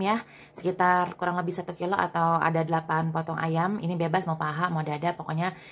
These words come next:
terserah kalian. Terus ada tepung terigu, nanti di sini saya menggunakan sekitar empat ratus lima puluh gram. Ini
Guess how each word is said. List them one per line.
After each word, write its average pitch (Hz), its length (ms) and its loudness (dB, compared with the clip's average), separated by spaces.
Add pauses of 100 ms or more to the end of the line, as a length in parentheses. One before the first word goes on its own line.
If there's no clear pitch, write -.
(220)
terserah 156 320 -2
kalian. 160 560 0 (400)
Terus 208 340 4
ada 165 480 2
tepung 170 240 -2
terigu, 190 400 6
nanti 214 160 2
di 233 80 4
sini 226 160 0
saya 202 320 4
menggunakan 175 560 0
sekitar 175 480 0
empat 165 160 4
ratus 180 160 -2
lima 170 160 2
puluh 165 240 0
gram. 170 320 4
Ini 226 320 2